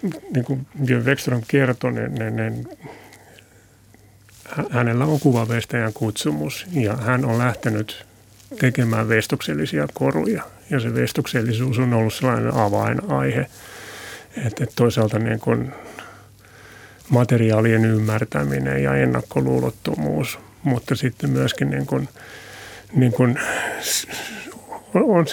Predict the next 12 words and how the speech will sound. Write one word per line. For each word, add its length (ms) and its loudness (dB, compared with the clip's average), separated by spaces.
on 140 6
syntynyt 380 4
jatkumo 540 4
ja 180 2
Björn 220 0
Wexström 440 0
on 240 0
ymmärtänyt 720 2
käyttää 400 2
mahdollisuutensa 920 -2
niin 180 -6
kuin, 220 -6